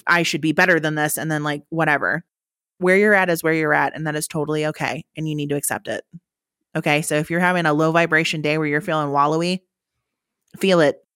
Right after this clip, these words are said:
Feel it deeply and feel it for about twenty or thirty minutes.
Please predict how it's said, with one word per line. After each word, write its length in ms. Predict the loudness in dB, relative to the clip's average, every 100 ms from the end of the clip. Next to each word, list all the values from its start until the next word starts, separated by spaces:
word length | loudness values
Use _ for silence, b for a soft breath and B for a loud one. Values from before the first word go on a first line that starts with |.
| _ _ _ _ _
Feel 260 | 0 4 4
it 200 | 4 2
deeply 560 | 0 2 2 2 0 -4 _ _ _
and 100 | -10 -4
feel 180 | 0
it 80 | 0
for 160 | 2 2
about 320 | 4 2 0
twenty 320 | -4 -4 -2
or 80 | -2
thirty 260 | 0 0 0
minutes. 380 | 2 0 -2